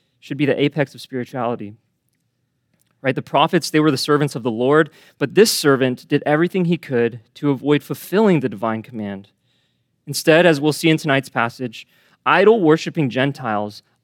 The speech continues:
they are the ones who come to repent and fear God, not his prophet. So this serves as a foil and an indictment on God's proud and disobedient people.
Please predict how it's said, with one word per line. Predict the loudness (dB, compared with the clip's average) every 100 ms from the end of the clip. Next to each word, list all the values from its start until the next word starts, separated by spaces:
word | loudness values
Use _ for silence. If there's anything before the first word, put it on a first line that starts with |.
| _
they | _ 4 6
are | 6 4
the |
ones | 4 2 0 -2 -8
who | -10
come | -2 -2 0
to | -2
repent | -4 -4 -6
and | -10
fear | -10 -10
God, | -8 -8 -8 -12 _ _ _ _
not | -4 -4
his | -6
prophet. | -8 -10 -10 -12 -20 _ _ _ _ _ _ _ _ _ _ _ _ _ _ _ _
So | -2 0
this | 0
serves | 4 4 6
as | 2
a | 2
foil | 2 4 6
and | 4 2
an | 2
indictment | 0 2 2 2 -2 -2
on | -4 0 0 0
God's | 0 0 -2
proud | _ -2 2 2
and | 0 -6
disobedient | -8 -10 -10 -10 -10 -12
people. | -16 -14 -14 -16